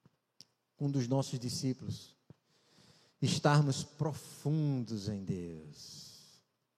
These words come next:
Profundos. Ou você tá alto,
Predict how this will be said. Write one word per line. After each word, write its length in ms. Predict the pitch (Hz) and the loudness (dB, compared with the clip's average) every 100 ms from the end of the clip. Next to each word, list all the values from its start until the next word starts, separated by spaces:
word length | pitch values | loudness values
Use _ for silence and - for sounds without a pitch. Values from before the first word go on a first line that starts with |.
| _ - | _ 0
Profundos. 1080 | - - 127 123 110 98 87 - - - _ _ _ _ _ _ | 0 2 -4 -2 -2 -6 -10 -12 -12 -16 _ _ _ _ _ _
Ou 80 | 139 | 2
você 320 | 127 131 139 | 4 4 4
tá 200 | 135 143 127 | 2 0 0
alto, 480 | 135 117 107 - | -4 -4 -6 -10